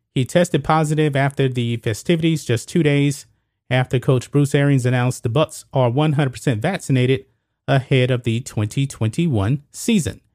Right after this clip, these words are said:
The infamous Tampa Bay boat parade saw,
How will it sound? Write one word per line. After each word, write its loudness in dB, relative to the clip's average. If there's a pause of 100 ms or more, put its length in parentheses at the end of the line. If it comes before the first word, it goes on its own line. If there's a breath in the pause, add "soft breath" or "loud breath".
(520)
The 0
infamous 0 (540)
Tampa -2
Bay 4
boat 0
parade 0 (200)
saw, 0